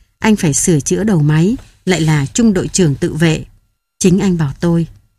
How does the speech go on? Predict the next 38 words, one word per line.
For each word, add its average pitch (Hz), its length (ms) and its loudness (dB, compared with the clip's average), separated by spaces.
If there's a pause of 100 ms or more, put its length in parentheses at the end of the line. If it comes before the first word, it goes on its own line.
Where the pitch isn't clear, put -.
(380)
"Anh 196 160 2
không 190 200 0
thể 170 340 -2
yên 202 200 2
tâm 190 360 0
để 160 180 0
em 185 260 0
đi 196 120 2
sơ 196 180 -2
tán 170 380 -2
với 180 120 0
cái 196 160 -2
bụng 196 200 -2
thế 214 120 -4
này 185 220 0
đâu." 185 240 -2 (1400)
"Làm 196 200 2
sao 226 340 0
mà 214 120 0
anh 214 160 -2
không 233 160 -2
yên 226 200 2
tâm? 226 300 0 (440)
Bao 202 180 2
nhiêu 202 180 4
người 180 320 4
chứ 226 180 -4
mình 226 220 2
em 208 220 0
đi 220 120 0
đâu. 220 280 -2 (640)
Cứ 208 100 2
để 214 160 2
em 165 200 -2
đi." 185 220 2 (1300)
"Người 170 180 4
ta 180 240 -4
khác, 240 340 -2